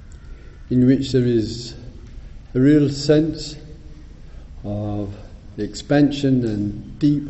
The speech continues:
ongoing development of the human being. There is in the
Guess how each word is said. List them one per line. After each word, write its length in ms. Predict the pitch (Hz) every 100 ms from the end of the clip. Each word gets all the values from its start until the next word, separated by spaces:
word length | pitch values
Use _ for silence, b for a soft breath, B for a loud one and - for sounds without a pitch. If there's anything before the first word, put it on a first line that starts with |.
| -
ongoing 440 | 139 127 123 117
development 600 | 107 117 131 135 135 127
of 180 | 110 -
the 120 | 107
human 400 | - 131 107 101
being. 800 | 120 131 147 180 - - - - - - - - - - B B B B B B -
There 120 | 110
is 320 | 117 120 -
in 200 | 117 110
the 220 | 107 104